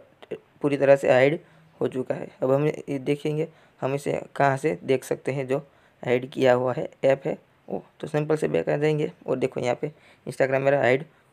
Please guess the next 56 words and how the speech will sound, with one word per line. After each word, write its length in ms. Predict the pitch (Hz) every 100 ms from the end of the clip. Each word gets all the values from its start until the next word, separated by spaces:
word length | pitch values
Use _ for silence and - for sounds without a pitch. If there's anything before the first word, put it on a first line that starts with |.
| -
हो 80 |
चुका 280 | - - 139
है, 120 | 120
यहाँ 120 | 123 131
पे 140 | -
था 160 | - 135
कोने 280 | 135 135
में 120 | 147 160
और 140 | 123
हाइड 200 | 117 131
हो 160 | 151 131
चुका 260 | - -
है। 100 | - - _ _ -
सबसे 220 | 156 -
पहले 180 | 151 160
आप 80 | -
ओपन 240 | 147 160
करेंगे 280 | 156 156 147
हमारा 240 | 151 147 160 _ _ -
डायल 300 | 127 131 139
पैड, 260 | 147 127 -
ठीक 200 | - 151
है, 60 | 131
हमारा 220 | 131 151 _ _ _ _
मोबाइल 260 | - 131 135
का 120 | 143
डायल 300 | 131 123 - -
पैड, 140 | - - _ _ _ -
और 100 | -
आपको 240 | 135 143 147
यहाँ 180 | 143
पे 100 | 143
अपना 260 | 143 143 143 -
जो 120 | 143
पासवर्ड 380 | 143 131 147 135
डाला 180 | 143
था 180 | 143 165 - _ _ -
वो 60 | 135
डाल 220 | 127 127
देना 160 | 123
है 100 | 120
हैश 260 | 123 147 - _ -
दो 120 | 131
हज़ार 260 | 131 139 - _ _ _ _ _ _ -
एक, 200 | 127 120 -
ठीक 160 | 151
है, 80 | -
मैं 140 | 156
डाल 180 | 123 127
दे 100 | 131
रहा 100 | 131
हूँ 160 | 147 214 _ _ _ _ _ _
और 160 | - 143
लास्ट 260 | 127 131 185
में 100 | 156
हैश, 300 | 123 131